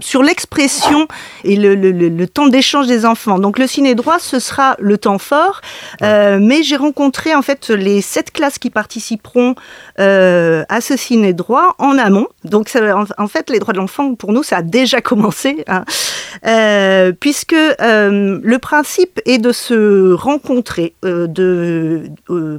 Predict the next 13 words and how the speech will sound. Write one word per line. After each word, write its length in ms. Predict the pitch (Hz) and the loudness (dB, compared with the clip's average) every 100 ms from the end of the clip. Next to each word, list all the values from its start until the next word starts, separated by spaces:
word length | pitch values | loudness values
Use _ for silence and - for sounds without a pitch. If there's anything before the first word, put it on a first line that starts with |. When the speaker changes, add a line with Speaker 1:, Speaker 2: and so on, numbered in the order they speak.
| - | -6
Speaker 1:
participer 600 | 240 - 269 269 - 269 | -8 -6 -6 -4 -2 0
à 80 | 214 | 2
une 140 | 196 | 0
projection 680 | - 269 240 233 - 254 247 | 0 0 0 -2 -4 -2 0
de, 540 | 220 185 180 170 165 151 | 2 0 0 -2 -4 -8
de 340 | 170 170 160 147 | -8 -6 -6 -8
sélection 380 | 135 202 - 220 | -6 -6 -4 -6
de 100 | 175 | -6
films 340 | - 175 165 - | -8 -8 -8 -6
courts 340 | - 370 311 156 - - - | 2 2 2 -4 -12 -18 -10
Speaker 2:
Ouais. 120 | - 330 | 0 2
Speaker 1:
et, 220 | 359 | 2
euh, 80 | 220 | 0